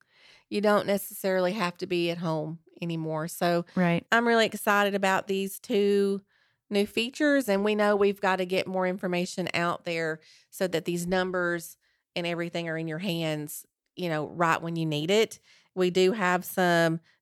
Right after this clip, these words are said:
Speaker 1: new updated benefit and motion cards that are being sent out to all your terminals that, you know, have all our important, you know, benefit vendor
Speaker 2: Mm-hmm.
Speaker 1: information on 'em and their phone numbers. And it is now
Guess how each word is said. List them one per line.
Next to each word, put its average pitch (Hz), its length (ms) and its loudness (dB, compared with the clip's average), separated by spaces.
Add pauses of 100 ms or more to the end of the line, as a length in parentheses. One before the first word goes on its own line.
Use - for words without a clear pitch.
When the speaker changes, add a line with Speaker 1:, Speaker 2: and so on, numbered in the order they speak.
Speaker 1:
new 196 320 6
updated 185 640 4
benefit 196 440 0
and 175 120 -8
motion 214 400 -6
cards 254 560 0
that 190 140 -2
are 190 100 -2
being 190 260 -8
sent 196 240 -4
out 185 200 -2
to - 120 -6
all 185 120 2
your 180 140 -4
terminals 208 640 0
that, 175 340 2 (440)
you 294 180 0
know, 294 80 6
have 320 220 2
all 254 160 6
our 214 120 6
important, 202 720 0 (560)
you 208 140 0
know, 190 100 4
benefit 208 760 2 (260)
vendor 202 340 2
Speaker 2:
Mm-hmm. 190 120 2
Speaker 1:
information 185 580 0
on 175 180 0
'em 180 60 0
and 180 120 -2
their 180 120 2
phone 185 240 -2
numbers. 170 380 -2
And 185 140 -4
it 190 80 -2
is 185 180 -4
now 185 260 0